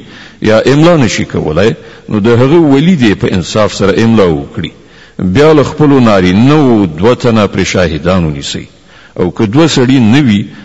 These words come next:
نو یو سړی او دوه ښځې دې وي چې که یوه یې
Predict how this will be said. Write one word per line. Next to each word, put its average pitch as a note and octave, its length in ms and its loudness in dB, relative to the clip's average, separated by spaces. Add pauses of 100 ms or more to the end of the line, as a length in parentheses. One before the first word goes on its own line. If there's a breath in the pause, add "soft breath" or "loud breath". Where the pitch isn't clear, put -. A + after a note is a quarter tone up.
(120)
نو G2+ 240 0
یو C#3 260 4
سړی A#2 480 0
او G2+ 160 0
دوه C#3 240 0
ښځې B2+ 460 -2
دې F2 160 0
وي G2+ 140 0
چې A#2 140 -6 (120)
که A#2 80 -2
یوه A2+ 320 2
یې G#2 360 2